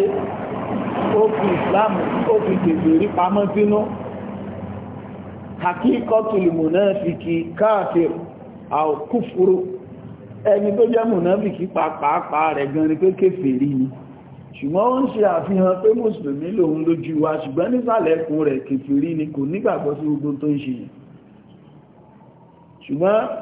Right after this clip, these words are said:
ní tó sì máa ń sábà fà á, òun ni iyèméjì nínú ọ̀rọ̀ Ọlọ́run.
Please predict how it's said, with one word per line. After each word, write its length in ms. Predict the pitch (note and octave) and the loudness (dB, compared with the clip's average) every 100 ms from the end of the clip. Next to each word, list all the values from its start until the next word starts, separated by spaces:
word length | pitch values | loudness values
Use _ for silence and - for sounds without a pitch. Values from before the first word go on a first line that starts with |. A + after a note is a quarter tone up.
| - | -8
ní 120 | A#3 A#3 | -6 -2
tó 140 | A#3+ B3+ | 2 2
sì 140 | B3 | 2
máa 180 | F3+ F#3 | -2 0
ń 40 | G3+ | 0
sábà 280 | A3 A3 F#3 G#3+ | 2 2 2 2
fà 200 | - C3 | 0 -2
á, 140 | C#3 C#3 - - - _ _ - | -4 -8 -14 -20 -20 _ _ 0
òun 240 | E3 E3 | 4 4
ni 120 | F3 F3 E3+ | 4 0 -2
iyèméjì 840 | E3 D#3 C#3+ C3+ D3+ E3+ - F#3 C3+ - - - - | -4 0 2 4 2 2 0 -2 -2 -6 -16 -20 -14
nínú 300 | C#3+ F3 E3 | -8 -4 0
ọ̀rọ̀ 300 | E3 D3 C3 | 2 2 2
Ọlọ́run. 320 | B2+ C#3+ C3 | 0 -2 -4